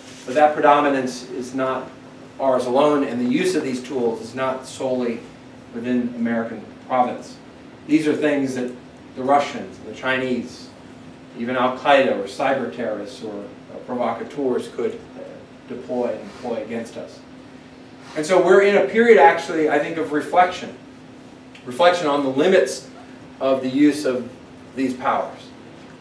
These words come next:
We see the limits in some ways in our diplomacy. As I said, these are very different powers than the trade and diplomatic sanctions of old.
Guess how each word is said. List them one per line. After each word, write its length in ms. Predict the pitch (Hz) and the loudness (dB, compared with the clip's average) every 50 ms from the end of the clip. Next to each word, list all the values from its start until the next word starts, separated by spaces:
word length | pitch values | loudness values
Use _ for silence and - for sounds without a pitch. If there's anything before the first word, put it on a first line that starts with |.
| - | -8
We 80 | 143 151 | -6 -6
see 240 | 151 - 196 190 185 | -2 2 4 6 6
the 100 | 185 175 | 6 6
limits 380 | 160 175 175 180 180 180 - 165 | 4 4 4 4 4 2 2 -2
in 60 | 151 | -2
some 200 | - 185 175 165 | 0 2 2 2
ways 220 | 165 165 165 151 | 2 2 2 2
in 100 | 156 151 | 4 4
our 200 | 151 151 151 151 | 4 6 6 6
diplomacy. 640 | 147 - - - 175 180 185 180 175 - - - - - - - - - - - - - - - - - - - | 6 4 0 0 0 0 0 0 -4 -6 -8 -12 -14 -16 -18 -20 -20 -20 -20 -20 -20 -20 -20 -20 -20 -12 -2 2
As 140 | 143 151 156 | 4 6 8
I 140 | 160 214 | 8 8
said, 340 | 214 - - 226 226 220 - | 8 6 6 8 8 8 8
these 200 | 190 208 208 190 | 6 4 4 6
are 140 | 202 190 180 | 6 4 4
very 360 | - 190 202 208 202 185 - | 4 4 6 6 6 6 6
different 400 | - 190 202 196 196 - - - | 8 6 6 6 6 2 0 -2
powers 500 | - - 190 190 196 190 185 165 151 143 147 | -2 0 2 4 6 6 6 4 4 2 0
than 180 | 143 143 135 | -4 -6 -6
the 60 | 131 | -8
trade 460 | 131 - - 170 170 175 175 175 165 151 | -8 -4 -2 2 4 4 4 4 2 0
and 180 | 147 139 135 | -2 -2 -2
diplomatic 480 | 147 151 156 147 143 139 139 147 143 - | -2 -2 -2 -2 -2 -2 -2 -2 -2 -2
sanctions 440 | - - 139 135 127 - 135 127 127 | -4 -6 -6 -6 -8 -10 -10 -10 -8
of 120 | - 135 | -4 0
old. 380 | 143 156 - 113 - - - | 2 4 4 2 2 0 -4